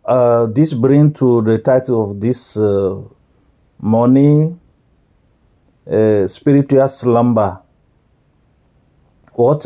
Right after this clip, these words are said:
are the causes? The Bible tells us we must tell the truth, right? So,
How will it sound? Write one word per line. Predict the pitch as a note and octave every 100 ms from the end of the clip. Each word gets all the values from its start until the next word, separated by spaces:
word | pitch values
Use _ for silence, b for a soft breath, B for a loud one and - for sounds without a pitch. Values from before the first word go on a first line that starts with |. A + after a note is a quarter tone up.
| -
are | A#2+ A#2 A2+ A2 B2+ _
the | - A2
causes? | A2 C#3 C#3 - G2+ - - - _ _ _ _ _ _ _ _ _ _ _ _ _ _ _ _ -
The | G2+
Bible | A2+ A#2
tells | C3+ B2+
us | B2+
we | C3
must | A#2 A#2 G#2
tell | - C3
the | A#2
truth, | G#2+ E3+ D3+ - - _ _ -
right? | G#2 A2+ B2+ D3 D3+ - _ _ _ _ _ _ _ _ _ _ _ _ _ _
So, | - A#2+ A2+ A2 G#2+ G#2+